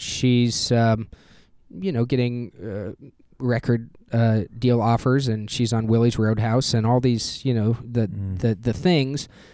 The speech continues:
Speaker 1: Um, and it did happen, uh, th-, that, you know, it appears that it happened overnight, but, but I know for a fact she was doing stuff for a decade before that.
Speaker 2: Putting time in on the online presence the way that, that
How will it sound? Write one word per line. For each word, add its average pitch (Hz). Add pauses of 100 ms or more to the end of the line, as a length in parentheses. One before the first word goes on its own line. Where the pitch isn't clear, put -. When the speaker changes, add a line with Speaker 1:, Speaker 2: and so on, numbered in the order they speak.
(140)
Speaker 1:
Um, 131 (720)
and 131
it 113
did 143
happen, 131 (800)
uh, 120
th-, 113 (280)
that, 127
you 160
know, 117
it 131
appears 117
that 113
it 110
happened 113
overnight, 113
but, 113 (120)
but 117
I 110
know 113
for 107
a 98
fact 107
she 113
was 104
doing 113
stuff 104
for 104
a 104
decade -
before 95
that. 76
Speaker 2:
Putting 127
time 127
in 117
on 107
the 107
online 107
presence 107
the 110
way 95
that, 90 (400)
that 90